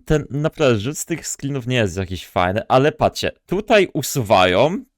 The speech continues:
tchule, które są dla nich prawdopodobnie toksyczne. Kamyk usuwają, ale ten kamyczek jest jeszcze większy. No patrzcie, on jest jeszcze większy. Oczywiście, że tak. Patrzcie na to.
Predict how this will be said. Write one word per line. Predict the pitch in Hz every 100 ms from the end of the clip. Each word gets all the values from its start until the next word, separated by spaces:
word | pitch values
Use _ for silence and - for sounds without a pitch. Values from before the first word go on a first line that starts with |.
| -
tchule, | - - 120 107 107 143
które | - - 117 117 110
są | - 113
dla | 101 117 127
nich | 123
prawdopodobnie | - - 117 120 123 117 113
toksyczne. | 113 - 117 - - 104
Kamyk | - 143 170 190
usuwają, | 156 - 151 95 87 131 190 -
ale | 110 107
ten | - 123
kamyczek | 131 156 175 202 160
jest | 143
jeszcze | 127 127 - 185
większy. | 254 208 - 123 110 - _
No | -
patrzcie, | - 120 - -
on | 147 139
jest | 127
jeszcze | 120 113 - 185
większy. | 208 147 104 98 98 _ -
Oczywiście, | 131 156 233 123
że | 98
tak. | 101 95 _ _ _ _ _ _ _ _ _ _ _ _
Patrzcie | 175 190 - 175
na | 143
to. | - 101